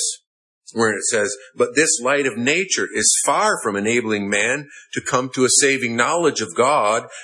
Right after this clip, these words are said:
and conversion to him. So far, in fact, that man does not use it rightly, even in matters of nature and society.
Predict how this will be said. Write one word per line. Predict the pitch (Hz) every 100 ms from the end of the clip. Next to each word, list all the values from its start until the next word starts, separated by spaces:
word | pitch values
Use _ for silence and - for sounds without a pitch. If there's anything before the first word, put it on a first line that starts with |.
| -
and | 123 123
conversion | 123 110 127 147 127 127 113
to | 165 180
him. | 127 98 113 127 - - -
So | - 190 214
far, | 214 143 139
in | 139
fact, | - 135 160 -
that | 135
man | 139 180 185
does | 175 143
not | 160 185 151
use | 180 170
it | 160 -
rightly, | 143 190 196 135 143 -
even | 240 247 208
in | 160 135
matters | 143 170 170 139
of | 123
nature | 120 139 175 170 202 190
and | 139
society. | - 139 - 175 180 151 110 - 85